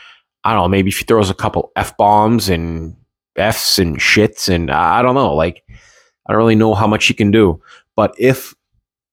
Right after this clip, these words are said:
Vivek really shines, I think he will get real close to second place. Nikki Haley, I don't like, she's,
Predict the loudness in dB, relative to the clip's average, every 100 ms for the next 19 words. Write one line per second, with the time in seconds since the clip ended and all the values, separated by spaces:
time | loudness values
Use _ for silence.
0 | _ _ _ 0 0 2 2 2 -2 -14
1 | _ -2 2 2 2 2 0 0 0 0
2 | 0 0 -2 0 0 -2 -4 0 2 4
3 | 2 0 -6 _ _ _ _ _ _ -2
4 | 0 0 2 2 0 0 0 0 -6 -4
5 | -2 0 -2 -4 -4 0 0 0 -2 -6
6 | -16 -20 -20 _ _ _ _ _ _ _
7 | _ -10 0 2 4 4 6 6 4 4
8 | 0 -6 -10 -6 -4 -2 0 -2 0 0
9 | 0 0